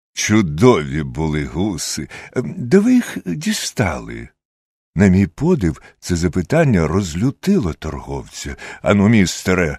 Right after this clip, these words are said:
промовив він, задерши голову і взявшись боки, "куди це ви хилите? Кажіть без викрутасів". "А я без викрутасів? Мені хотілося б знати, хто продав вам гусей,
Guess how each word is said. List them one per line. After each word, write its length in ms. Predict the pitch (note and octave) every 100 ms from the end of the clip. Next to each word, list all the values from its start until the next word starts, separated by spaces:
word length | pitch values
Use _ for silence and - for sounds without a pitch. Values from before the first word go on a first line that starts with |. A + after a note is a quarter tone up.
| _
промовив 600 | F2 F#2+ F#2+ F#2+ F2 F2
він, 280 | E2+ D3 G#2
задерши 600 | C2+ F#2 F2 F2+ - E2
голову 600 | D#2 G#2+ D3 G2+ F2 E2+ -
і 100 | -
взявшись 580 | F2+ C#2+ G#2 G2 - G2+
боки, 500 | D#2 G#2+ G2 - D#2+ - - _
"куди 240 | A#2 A2+ C3+
це 160 | A#2
ви 200 | C#3+ C#3
хилите? 960 | - - G3+ G3+ G#2 F2 - E2+ D2+ C2+ _ _ -
Кажіть 440 | B3 F#3+ A3+ E2+
без 240 | C#2 A#2+
викрутасів". 1000 | E2+ C#3+ - E3+ - G#2 C#2+ - D2+ C2 - _ _ _ _
"А 120 | -
я 640 | C2 A#1+ A#1 A1 A1+ C#2+ F#2+
без 320 | A#2 - B1
викрутасів? 1000 | - - - E2+ D3 G#3+ - - A2 - _ _ _ _ -
Мені 200 | G3 C4
хотілося 640 | - F3+ D3 B2 F#2+ - C#2
б 80 |
знати, 680 | C2 C#2+ F#2 D#3 - C#2+ C2 - - _ - G3+ F3+
хто 280 | C3+ - A3+
продав 500 | - G#3+ D#3+ A#2+ E2+
вам 220 | D2 D2
гусей, 500 | D#2 F2 - G3+ F#3+